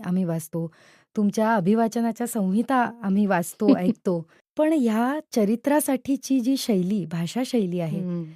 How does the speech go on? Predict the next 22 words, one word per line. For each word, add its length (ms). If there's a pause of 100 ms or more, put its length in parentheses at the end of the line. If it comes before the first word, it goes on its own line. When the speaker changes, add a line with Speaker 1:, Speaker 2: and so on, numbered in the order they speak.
(320)
Speaker 1:
तिचं 200
वेगळेपण 600
सतत 300 (140)
जाणवत 440
राहतं. 340 (120)
त्याविषयी 440
काहीतरी 380
सांगा 340
ना. 120 (540)
Speaker 2:
खरं 200
म्हणजे 560 (240)
विषय 360
निवडतो 480 (420)
Speaker 1:
हम्म. 200
Speaker 2:
की 160
तो 80
कशा 380
शैलीत 600 (920)
यायला 320
हवा. 280 (640)
Speaker 1:
क्या 140
बात. 180